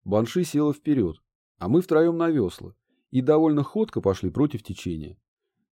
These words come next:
Только я начал согреваться, как Гедеон поменял нас с блондинкой местами и одобрительно кивнул,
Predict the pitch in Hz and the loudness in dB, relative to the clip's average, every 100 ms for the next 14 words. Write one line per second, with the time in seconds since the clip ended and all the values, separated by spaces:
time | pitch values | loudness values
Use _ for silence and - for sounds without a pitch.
0 | _ 156 175 160 123 123 131 104 90 104 | _ 6 6 8 2 4 0 -2 -4 0
1 | 107 123 143 - 90 - _ - 139 127 | 2 2 0 -4 -16 -18 _ 0 0 2
2 | 143 170 196 156 131 147 160 139 98 90 | 0 2 2 0 0 2 2 0 0 4
3 | 120 135 151 143 131 - 113 92 76 - | 4 4 -2 -2 -4 -2 -2 -2 -4 -12
4 | _ _ _ _ 107 117 123 160 180 147 | _ _ _ _ 0 4 4 4 2 -2
5 | 139 156 147 98 80 | -2 -4 -2 -2 -2